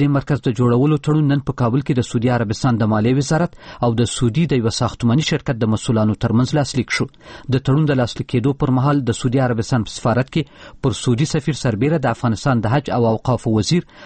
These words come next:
او ځینې دولتي چارواکي حاضر وو. په افغانستان کې د سعودي عربستان سفیر وویل دا به په سیمه کې د اسلامي فرهنګ یو بې ساری مرکز وي. د حج او اوقافو وزیر وویل دې مرکز ته د کابل ښار د مرنجان غونډۍ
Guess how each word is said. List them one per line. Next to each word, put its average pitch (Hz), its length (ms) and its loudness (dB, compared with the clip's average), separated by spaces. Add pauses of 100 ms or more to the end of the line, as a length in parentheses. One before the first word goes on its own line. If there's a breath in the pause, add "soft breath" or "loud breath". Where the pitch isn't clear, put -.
او 117 100 2
ځینې 120 300 0
دولتي 107 320 0
چارواکي 113 480 0
حاضر 127 340 0
وو. 92 100 -6 (400 loud breath)
په 127 60 2
افغانستان 120 480 0
کې 131 140 -2
د 131 40 2
سعودي 123 260 0
عربستان 127 420 0
سفیر 147 340 -2
وویل 151 260 0 (360 loud breath)
دا 147 80 2
به 147 120 0
په 131 120 -2
سیمه 151 280 0
کې 120 120 -2
د 107 60 0
اسلامي 123 380 2
فرهنګ 147 360 0 (260 loud breath)
یو 123 160 2
بې 113 160 0
ساری 123 340 0
مرکز 107 440 -4
وي. - 80 -4 (320 loud breath)
د 120 100 0
حج 131 220 0
او 123 140 2
اوقافو 160 460 0
وزیر 151 260 0
وویل 151 240 0 (300 loud breath)
دې 151 100 2 (100)
مرکز 143 300 -2
ته 160 80 0
د 123 60 -2
کابل 117 320 0
ښار 160 240 0 (260 loud breath)
د 123 80 0
مرنجان 123 560 2
غونډۍ 113 360 0